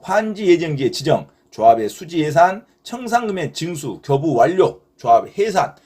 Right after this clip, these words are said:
이것은 대의원에서 할 수 있는 사항이지만 반드시 총회에서 하는 것을 반드시 외우시기 바랍니다. 총회에서만 의결할 수 있는 것은 정관의 변경, 그다음에 조합의 임원의 선임과 해임, 조합의 합병,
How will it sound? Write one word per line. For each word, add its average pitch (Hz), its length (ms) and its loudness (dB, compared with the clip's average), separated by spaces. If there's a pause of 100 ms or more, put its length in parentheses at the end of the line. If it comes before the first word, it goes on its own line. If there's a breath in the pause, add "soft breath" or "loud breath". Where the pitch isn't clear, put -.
(100 soft breath)
이것은 104 420 -8
대의원에서 196 840 -2
할 156 180 -4
수 156 140 -6
있는 123 180 -4
사항이지만 110 560 -2 (400 loud breath)
반드시 185 560 -4
총회에서 202 520 0
하는 151 300 -4
것을 180 420 0
반드시 170 360 -4
외우시기 143 280 -2
바랍니다. 98 580 -2 (220 loud breath)
총회에서만 185 840 -4
의결할 190 400 2
수 151 100 -10
있는 127 160 -8
것은 113 360 -8 (160 soft breath)
정관의 151 500 -2
변경, 127 580 -6 (140 soft breath)
그다음에 110 240 -8
조합의 127 400 4
임원의 180 380 -6
선임과 180 420 -8
해임, 160 360 -6 (260 soft breath)
조합의 110 340 -4
합병, 151 480 -4